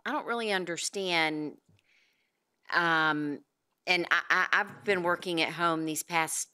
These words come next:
um, many months, but I don't have children at home any longer. They're in, they're in college. Now, they still require some type of supervision, <laughs> but, um, so I don't understand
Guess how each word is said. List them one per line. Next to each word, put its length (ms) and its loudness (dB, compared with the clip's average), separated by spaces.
um, 440 -4
many 260 -2
months, 460 -2
but 100 2
I 120 4
don't 160 0
have 200 0
children 680 0
at 160 0
home 360 -2
any 220 -4
longer. 400 -4
They're 180 2
in, 180 -4
they're 160 -2
in 100 -4
college. 480 0
Now, 180 2
they 160 -2
still 300 0
require 440 2
some 340 -2
type 240 0
of 80 -8
supervision, 680 0
<laughs> 240 -6
but, 360 2
um, 520 2
so 140 -2
I 160 4
don't 220 2
understand 1300 0